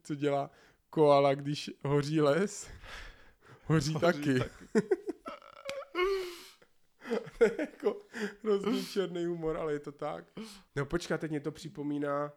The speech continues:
Speaker 1: je, to jsem viděl někde na tom, na, na Facebooku nebo kde,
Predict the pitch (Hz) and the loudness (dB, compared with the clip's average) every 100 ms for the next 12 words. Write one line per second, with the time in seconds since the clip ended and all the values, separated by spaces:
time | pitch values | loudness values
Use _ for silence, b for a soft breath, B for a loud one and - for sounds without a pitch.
0 | _ 123 123 135 139 - 135 135 143 139 | _ -6 -2 -2 -4 -6 -6 -4 -2 -2
1 | 139 139 135 151 120 110 117 110 - 123 | -2 -2 -4 -4 -6 -6 -6 -8 -10 -8
2 | 117 113 - 120 135 151 - 135 123 127 | -8 -8 -8 -10 -8 -12 -6 -6 -4 -2
3 | 120 113 | 2 2